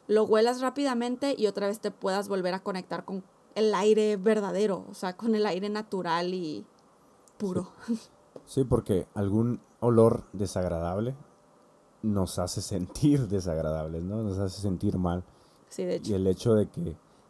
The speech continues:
Speaker 2: recomiendes esto, el grano de café, pues, neutraliza los
Speaker 1: Ujú.
Speaker 2: olores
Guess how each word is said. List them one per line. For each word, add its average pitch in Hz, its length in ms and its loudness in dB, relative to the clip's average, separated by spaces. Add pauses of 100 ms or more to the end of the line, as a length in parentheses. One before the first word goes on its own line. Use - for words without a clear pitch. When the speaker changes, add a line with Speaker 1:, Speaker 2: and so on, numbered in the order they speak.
Speaker 2:
recomiendes 98 540 -2
esto, 117 240 -2
el 98 100 0
grano 92 220 0
de 104 60 -2
café, 92 300 -2
pues, - 380 -6 (400)
neutraliza 107 760 2
los 110 180 0
Speaker 1:
Ujú. 92 80 0
Speaker 2:
olores 117 440 0